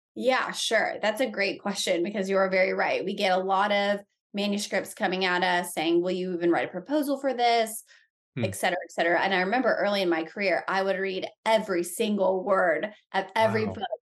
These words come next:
Speaker 1: and write page-long press releases, but that's just not the day and age we're in anymore. As far as
Speaker 2: Right.
Speaker 1: even press releases, they're so much shorter than when I started, um, because news media doesn't have time to read long press releases usually.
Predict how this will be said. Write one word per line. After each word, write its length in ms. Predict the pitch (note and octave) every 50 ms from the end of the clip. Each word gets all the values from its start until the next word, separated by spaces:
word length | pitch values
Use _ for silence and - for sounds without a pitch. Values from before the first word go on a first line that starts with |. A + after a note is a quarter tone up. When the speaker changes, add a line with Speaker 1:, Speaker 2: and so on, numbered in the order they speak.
| - _ _ _ _ _ _ -
Speaker 1:
and 160 | G3 G#3 G#3
write 280 | G#3 F#3+ F#3 - - -
page-long 640 | - D#4 D4+ D4 C4 - C4 A#3 G#3+ G#3+ G#3+ G#3+
press 260 | - - A#3 A3 - -
releases, 560 | A#3 F#3+ E3+ E3 G3 - - F3+ F3 F3+ -
but 280 | - G#3+ G#3 - - -
that's 220 | - G3 B3+ - -
just 160 | G#4+ A#4 -
not 160 | A3+ G#3+ G#3
the 80 | F#3 F3+
day 160 | F#3+ F3 E3+
and 80 | D#3+
age 260 | C#3 E3 E3+ E3+ E3+ F3+
we're 120 | D#3+ -
in 280 | - - F#3+ G#3+ G#3+ F#3
anymore. 420 | - C3+ E3 E3 E3+ D3+ A#2 B2
As 140 | F#3+ G3+ -
far 140 | - A3+ A3
as 120 | G#3+ G#3
Speaker 2:
Right. 120 | G#3 G3+
Speaker 1:
even 140 | A3+ G#3+ F#3+
press 360 | F#3 - - _ _ - -
releases, 440 | G#3+ D#3+ - E3+ E3+ - - - -
they're 100 | F#3 F#3+
so 340 | F#3 - - - A3+ A3 A3
much 220 | G#3+ F#3+ - -
shorter 480 | - - G3+ G3 - D#3+ G#3 - - D3+
than 140 | G3 F#3+ F#3
when 120 | F#3 F3 E3+
I 100 | E3 F3
started, 640 | G3+ - - - - F3 F3+ D#3+ B2 B2 - - - - - - - _ _
um, 280 | - F3+ F3+ F#3 F#3 F3+
because 240 | F#3+ F3 A3 G3 F3+
news 280 | F3+ G3 A3+ A#3 -
media 200 | F3 E3+ C#3 D3
doesn't 220 | - D3+ D3 - A#2+
have 140 | D#2+ -
time 340 | - - B2 C3+ C#3+ D3+ D#3+ E3
to 160 | - F#3 F#3
read 280 | E3 D#3+ - - - - -
long 160 | - D#3 E3+
press 260 | - - F#3 - -
releases 400 | - - - - - D#3+ E3+ G3
usually. 460 | E3 E3+ F3 F3+ E3+ F3 F3 F3 F3